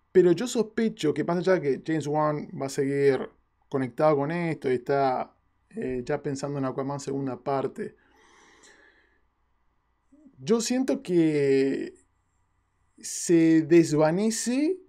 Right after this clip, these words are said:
la posibilidad que uno veía de que James Wan se convirtiera tal vez en el, en el zar de D C Films, o en una visión, o en alguien que tuviera el interés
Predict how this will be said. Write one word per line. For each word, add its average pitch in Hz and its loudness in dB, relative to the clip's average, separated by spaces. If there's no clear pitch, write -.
la 170 0
posibilidad 165 2
que 175 -2
uno 185 0
veía 175 2
de 170 0
que 143 -2
James 170 -4
Wan 160 -4
se 151 -6
convirtiera 151 0
tal 143 2
vez 147 -4
en 143 -8
el, 135 -4
en 139 -4
el 135 -4
zar 165 -2
de 160 -4
D 170 0
C 185 -4
Films, 190 -8
o 160 -4
en 160 -2
una 185 0
visión, 180 -4
o 156 -4
en 156 -4
alguien 170 -2
que 160 0
tuviera 160 -2
el 170 -2
interés 160 -2